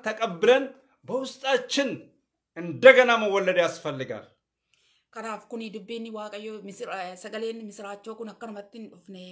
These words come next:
Speaker 2: ergamootatu fidee dhufe sagalee mira-, misiraachoo
Speaker 1: ይህ
Speaker 2: kana.
Speaker 1: የምስራች ዝም ብሎ አይደለም የመጣው።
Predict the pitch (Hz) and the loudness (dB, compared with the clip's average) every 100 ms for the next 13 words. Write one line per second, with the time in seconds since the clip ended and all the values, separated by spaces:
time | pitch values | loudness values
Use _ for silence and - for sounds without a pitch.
0 | 175 - 196 190 220 208 208 220 185 185 | -18 -16 -16 -10 -10 -10 -14 -16 -16 -16
1 | 180 - 180 190 180 170 _ 196 196 175 | -18 -20 -18 -16 -18 -20 _ -20 -18 -18
2 | - 202 262 269 254 262 269 262 254 254 | -8 0 2 4 2 2 2 2 -2 -8
3 | 269 269 269 269 247 247 247 233 220 214 | -6 8 10 10 8 6 4 0 -2 -4
4 | 220 185 | -2 -2